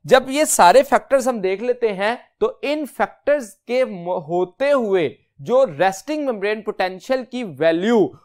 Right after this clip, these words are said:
ऑसिलोस्कोप पे हमें ऑब्जर्व होती है, उसको हम कंसीडर करते हैं, that is approximately minus seventy millivolt। तो इनर साइड जो कि, अ, नेगेटिवली चार्ज होती है उस पे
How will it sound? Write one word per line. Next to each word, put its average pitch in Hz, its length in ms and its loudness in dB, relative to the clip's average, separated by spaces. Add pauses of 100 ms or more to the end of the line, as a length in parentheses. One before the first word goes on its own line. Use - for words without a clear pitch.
(160)
ऑसिलोस्कोप 226 800 0
पे 226 100 6
हमें 196 320 0
ऑब्जर्व 190 380 2
होती 185 320 0
है, 196 280 2 (180)
उसको 214 320 -2
हम 202 140 -4
कंसीडर 185 360 -6
करते 185 260 -6
हैं, 214 60 -6
that 170 220 -2 (140)
is 208 120 -2 (180)
approximately 185 840 -6 (180)
minus 175 680 -6
seventy 170 640 -4 (540)
millivolt। 151 540 0 (300)
तो 208 260 -2
इनर 320 260 0
साइड 208 440 4 (200)
जो 180 160 -2
कि, 226 260 0
अ, 262 100 0 (260)
नेगेटिवली 185 800 -4
चार्ज 175 360 0
होती 170 260 -4
है 185 160 6
उस 185 260 -4
पे 208 440 0